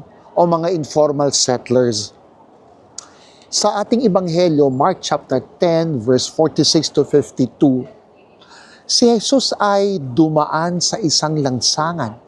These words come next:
at nakipag-usap, nakinig sa isang taong nasa gilid ng lansangan. Doon sa kanyang paglabas sa siyudad ng Jericho,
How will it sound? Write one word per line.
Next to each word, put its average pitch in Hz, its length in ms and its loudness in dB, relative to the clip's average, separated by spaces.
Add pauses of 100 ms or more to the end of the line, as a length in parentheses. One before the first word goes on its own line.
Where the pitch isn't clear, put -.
(640)
at 170 240 0 (560)
nakipag-usap, 151 960 -4 (1400)
nakinig 151 560 0 (720)
sa - 240 -2
isang 175 560 -2
taong 180 640 0
nasa 175 400 -2
gilid 147 640 0
ng 127 160 -2
lansangan. 117 680 -4 (1400)
Doon 202 320 0
sa 151 480 -2 (560)
kanyang 160 400 -2
paglabas 143 800 0 (320)
sa - 240 0
siyudad 151 320 0
ng 135 240 -4
Jericho, 156 800 0